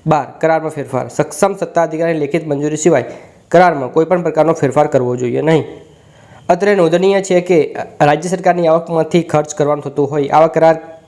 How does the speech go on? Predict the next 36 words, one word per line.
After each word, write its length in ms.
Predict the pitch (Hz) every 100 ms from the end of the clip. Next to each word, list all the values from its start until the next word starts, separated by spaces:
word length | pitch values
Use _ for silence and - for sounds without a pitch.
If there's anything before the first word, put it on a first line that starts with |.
| -
કરવાની 380 | 143 156 170 165
અથવા 220 | - 165
કરાવવાની 480 | 147 156 160 156 160
જેમને 240 | 143 156
સત્તા 300 | - - 151
આપવામાં 420 | 143 - 156 160
આવેલ 140 | 147 147
હોય 160 | 147
તેવા 180 | 151 156
તાબાના 400 | 143 139 151 175
સત્તાધિકારીશ્રીઓએ 1000 | 175 170 170 165 165 160 156 151 139 123 - - - - -
ઉક્ત 240 | 208 -
તમામ 380 | 151 165 190 214
પ્રકારના 420 | 208 190 180 175
સિદ્ધાંતોનું 480 | 170 147 156 170 165
પાલન 240 | 143 156
કરવું 220 | 147 143 147
જોઈએ, 240 | 156 127
જેથી 240 | 135 151
કરાર 300 | 156 156 175
અંગે 240 | 170 160 160
ભવિષ્યમાં 420 | 139 143 160 156
કોઈપણ 280 | 151 151 156
વિપરીત 400 | 147 160 - -
પ્રશ્ન 300 | 156 - 170
ઉપસ્થિત 380 | 170 170 180 185
ના 100 | 180
થાય 220 | 190 196
અને 180 | 170 170
સરકારનું 400 | 165 170 170 160
નાણાકીય 340 | 160 165 151
હિત 220 | 156 156
પણ 180 | 143 175 - - - -
વધુ 200 | 196 202
મજબૂત 340 | 175 135 131 -
થાય. 200 | 123